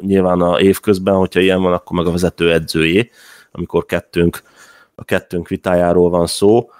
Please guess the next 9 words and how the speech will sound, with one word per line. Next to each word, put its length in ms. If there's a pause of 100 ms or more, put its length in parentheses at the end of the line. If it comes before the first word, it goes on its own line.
(200)
mert 380
olyan 220
mindig 340
van, 280
tehát 360 (120)
én 100
úgy 100
gondolom, 360
hogy 280